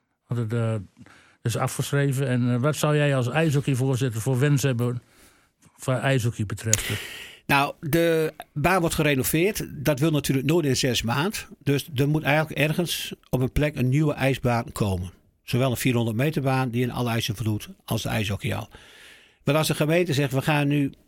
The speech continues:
Speaker 2: anderhalf jaar dicht, wat ook gebeurd is in Heerenveen, maar dan moet je wel zo'n plan hebben dat je dat in kunt halen. Dat je zegt, nou ja, we kunnen in die zes, zeven maand.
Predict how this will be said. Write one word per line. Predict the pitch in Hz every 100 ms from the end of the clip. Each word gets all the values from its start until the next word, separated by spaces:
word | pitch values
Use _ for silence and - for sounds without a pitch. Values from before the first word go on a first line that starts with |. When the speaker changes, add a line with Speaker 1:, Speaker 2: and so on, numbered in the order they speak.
| -
Speaker 2:
anderhalf | 147 139 135 120
jaar | 123
dicht, | 123 180 127 127
wat | 123
ook | 131
gebeurd | - 113 127 110
is | 110
in |
Heerenveen, | 117 123 107 - 151
maar | 113
dan | 120
moet | 135
je | 120
wel | 120
zo'n | 120 180 -
plan | - 180 330
hebben | 104 117 95 120 - _ _ _ - - - -
dat | 135
je | 131
dat | 131 -
in | 170 185
kunt | 131 107
halen. | 101 101 110
Dat | 120 123
je |
zegt, | 110 120
nou | 127 123
ja, | 131 123
we | 113
kunnen | - 131 117
in |
die | 113
zes, | 104 143 127
zeven | 131 123 110 110
maand. | 123 151 180 - -